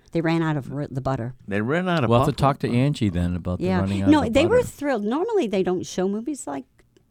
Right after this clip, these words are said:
Speaker 1: bu-, more mainstream movies, and, but they did. How can you not ride that Barbie and Oppenheimer
Speaker 2: Right.
Speaker 1: hype, right? That
Speaker 2: Exactly.
Speaker 1: ride. But, um,
Speaker 2: Oh,
Speaker 3: But in
Speaker 2: Gold-
Speaker 3: true New Hampshire f-, style, someone complained about that. "Why are you showing <laughs> mainstream
Speaker 1: Yes.
Speaker 3: movies?"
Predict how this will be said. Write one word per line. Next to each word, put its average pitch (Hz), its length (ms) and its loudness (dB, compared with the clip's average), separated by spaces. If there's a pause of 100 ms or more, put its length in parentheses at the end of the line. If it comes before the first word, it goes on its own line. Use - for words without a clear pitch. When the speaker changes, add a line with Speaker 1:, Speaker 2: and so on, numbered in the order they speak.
(280)
Speaker 1:
bu-, 139 60 -8 (120)
more 196 260 2
mainstream 190 680 -4
movies, 294 460 -4 (440)
and, 190 400 2
but 185 160 0
they - 100 2
did. 240 260 0
How 190 160 -4
can 220 140 -2
you 208 100 2
not 175 300 0
ride 160 340 -4
that 151 220 -6
Barbie 151 440 -6 (280)
and 151 160 -6
Oppenheimer 143 680 -4 (140)
Speaker 2:
Right. 110 240 -2 (140)
Speaker 1:
hype, - 320 -4 (200)
right? 165 200 -2 (120)
That 160 120 -2
Speaker 2:
Exactly. 190 100 -4
Speaker 1:
ride. 127 280 -4 (400)
But, - 200 2 (100)
um, 180 320 0
Speaker 2:
Oh, 113 100 4
Speaker 3:
But 131 120 4
in 147 60 6
Speaker 2:
Gold- 185 100 2
Speaker 3:
true 180 260 4
New 165 140 2
Hampshire 139 360 2
f-, - 220 -10 (360)
style, 170 380 -6
someone 110 300 2
complained 135 420 -2
about 98 220 -2
that. 60 160 -10
"Why 104 160 0
are 110 40 4
you 107 120 2
showing 113 420 4
<laughs> 113 120 6
mainstream - 320 4
Speaker 1:
Yes. 113 140 4
Speaker 3:
movies?" 127 580 0